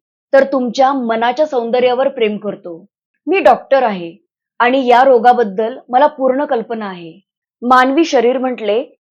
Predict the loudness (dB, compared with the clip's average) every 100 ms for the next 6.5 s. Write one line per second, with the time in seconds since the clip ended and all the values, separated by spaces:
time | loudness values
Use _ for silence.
0 | -4 -2 -2 2 2 2 0 -4 2 6
1 | 6 4 0 -2 -2 -2 -2 -2 -6 _
2 | _ _ 2 4 4 2 2 4 4 2
3 | -2 -4 -10 _ _ _ -2 2 4 2
4 | 4 2 2 -6 -4 -4 -4 -6 -4 -4
5 | -2 -4 -2 0 0 -2 -6 -10 -14 -16
6 | -14 -10 -10 -12